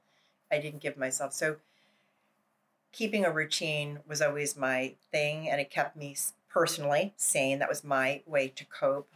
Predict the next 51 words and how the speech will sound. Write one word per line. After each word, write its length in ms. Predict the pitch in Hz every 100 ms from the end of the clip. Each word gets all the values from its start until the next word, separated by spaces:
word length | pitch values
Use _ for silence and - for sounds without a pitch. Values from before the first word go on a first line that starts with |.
| -
Um, 260 | 156 139 143 _ _
so 160 | - 220
tiredness 480 | 220 202 196 175
was 140 | 165 -
definitely 380 | 143 - 147 139 -
part 180 | 139
of 100 | 135
it 160 | 143 -
where, 380 | 147 139 135 135 _ _ _
you 60 | 165
know, 80 |
I'd 140 | 139 135
hit 120 | 147
a 60 | 135
wall 360 | 135 131 127
and 100 | 127
I 140 | 135 135
would 120 | 135
just, 340 | 139 - - - 151
you 80 | 143
know, 200 | 127 123
need 180 | 135 139
to 60 | -
s-, 180 | - -
to 80 | -
sleep. 440 | - - 143 123 -
I 80 | 165
think 240 | 160 185 - _ 156
the 80 | 156
tiredness 540 | 185 170 165 147 -
is 100 | 151
still 340 | - - 175 170
there 300 | 160 147 -
only 220 | 156 151
because 440 | 147 - 139 131 - _ _ _
my 60 | 156
sleep 320 | 151 247 240
pattern 340 | - 160 151 147
has 180 | 147 -
changed. 540 | - 135 127 151 - - _ _
Um, 320 | 147 139 139 -
I've 160 | 151
never 220 | 170 160 156
been 140 | 147
a 40 |
great 240 | 135 139 135
sleeper, 440 | - 151 - 139 135
but 280 | 143 139 -
I 60 |
find 240 | 135 143 143
myself 280 | 143 143